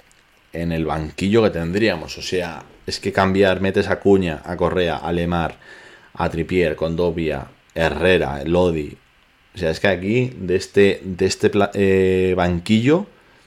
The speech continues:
y aún así estás sacando mucho ofensivo. O sea, teniendo la plantilla que tienes, fijaos lo ofensivo que podríamos ser,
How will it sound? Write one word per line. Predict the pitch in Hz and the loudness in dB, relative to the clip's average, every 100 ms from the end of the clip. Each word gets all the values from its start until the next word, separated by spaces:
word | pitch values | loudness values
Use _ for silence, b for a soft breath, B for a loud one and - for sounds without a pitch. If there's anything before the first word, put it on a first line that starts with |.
| b _ _ _ _ _ _ - - - | b _ _ _ _ _ _ -14 -14 -6
y | 98 | -2
aún | 92 87 | -2 -2
así | - 110 | -2 -2
estás | - 107 | 0 0
sacando | 107 98 95 113 131 - - _ _ _ | 0 0 2 4 4 2 -16 _ _ _
mucho | 90 90 98 - | -6 -2 0 2
ofensivo. | 107 87 76 - 110 69 - _ _ _ _ - | 0 -2 -4 0 0 0 -8 _ _ _ _ -18
O | |
sea, | - 78 71 - b b b b _ | -12 -10 -10 -12 b b b b _
teniendo | 82 85 107 | -6 -2 0
la | 101 | 2
plantilla | 98 98 95 | 2 4 2
que | 85 | 2
tienes, | 92 110 131 127 - _ _ - | -2 0 0 -4 -16 _ _ -20
fijaos | - 87 - 92 85 80 - _ - | -6 -6 0 0 0 -2 -14 _ -10
lo | 92 92 | -2 -2
ofensivo | 87 92 85 - 104 110 | 0 -2 -2 -2 2 6
que | 107 | 6
podríamos | 101 95 92 90 - | 4 2 2 -2 -2
ser, | 101 127 | 2 2